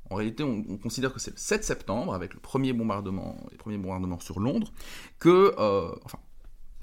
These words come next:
à nuancer, mais on va dire que c'est le premier bombardement sur Londres, que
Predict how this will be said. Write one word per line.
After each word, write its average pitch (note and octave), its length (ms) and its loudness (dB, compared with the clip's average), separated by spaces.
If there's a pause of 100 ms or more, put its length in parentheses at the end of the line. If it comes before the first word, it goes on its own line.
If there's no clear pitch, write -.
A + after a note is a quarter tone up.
(140)
à G2+ 140 0
nuancer, F#2+ 420 2
mais F2 100 -4
on F2+ 60 -4
va G#2+ 80 4
dire A#2+ 100 6
que - 60 -6
c'est A#2+ 80 0
le G#2 60 2
premier A2 240 4
bombardement F#2+ 400 2
sur - 160 -12
Londres, - 200 -16 (800)
que G3 320 6